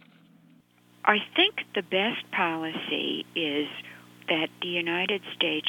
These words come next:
should say, as it has actually on several occasions, that any move to forcibly unite Taiwan and China will be met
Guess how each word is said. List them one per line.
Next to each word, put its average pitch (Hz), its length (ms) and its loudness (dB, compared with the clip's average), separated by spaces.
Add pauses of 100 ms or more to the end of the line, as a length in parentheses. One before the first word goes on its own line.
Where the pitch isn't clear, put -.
(140)
should 151 160 0 (220)
say, - 360 -4 (580)
as 160 200 4
it 180 120 6
has - 400 6 (160)
actually 139 460 6
on 139 300 -6
several 143 320 -4
occasions, - 640 2 (540)
that 170 180 4 (240)
any 190 440 4 (140)
move 160 440 2 (580)
to 151 180 0 (200)
forcibly 208 840 4
unite 147 680 -2 (500)
Taiwan 151 640 -2 (120)
and 143 240 -6
China 135 460 4 (380)
will 165 220 4
be 156 200 -2
met 147 340 0